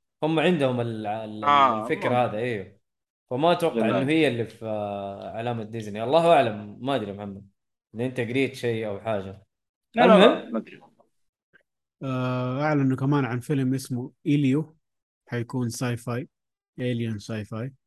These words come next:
Speaker 3: حينزل، آه، ربيع ألفين وأربعة وعشرين. آه، أعلنوا عن مسلسل اسمه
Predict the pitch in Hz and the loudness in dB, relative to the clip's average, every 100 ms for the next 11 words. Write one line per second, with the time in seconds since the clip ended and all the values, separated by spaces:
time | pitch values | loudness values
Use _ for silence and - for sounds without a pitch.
0 | _ _ _ 123 123 110 117 110 104 101 | _ _ _ -2 -2 -2 -4 -6 -6 -6
1 | 98 98 92 98 113 117 127 107 104 120 | -8 -8 -10 -8 -4 0 0 0 -4 -4
2 | 110 104 101 101 120 135 196 _ _ _ | -4 -4 -4 -4 -4 -4 -4 _ _ _
3 | _ - 127 120 117 117 113 113 127 135 | _ -6 -2 2 2 2 2 2 4 6
4 | 143 135 123 117 127 120 120 156 - 123 | 6 6 4 2 2 0 2 0 2 -4
5 | - _ _ _ _ _ 131 123 147 127 | -4 _ _ _ _ _ -6 -4 0 0
6 | 135 | -2